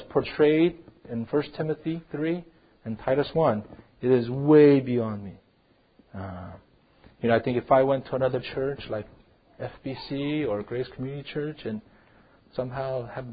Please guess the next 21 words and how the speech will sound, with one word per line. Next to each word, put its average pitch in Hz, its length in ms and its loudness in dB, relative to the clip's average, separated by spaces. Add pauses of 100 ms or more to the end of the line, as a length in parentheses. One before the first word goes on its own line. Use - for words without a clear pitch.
(720)
have 131 120 0
enough 131 200 0 (280)
courage 151 460 4
to 123 120 -10
say 143 180 2
I'm 131 160 -2
an 120 100 0
elder 143 300 2
there, 156 300 0
I 131 60 -6
think, 135 280 -8 (540)
I - 40 -20
think 139 140 -4
people 147 240 0
would 139 120 4
just 135 160 -2
laugh 139 300 0
at 101 140 -4
me. 90 160 -16 (720)
But 117 160 6
I 127 80 4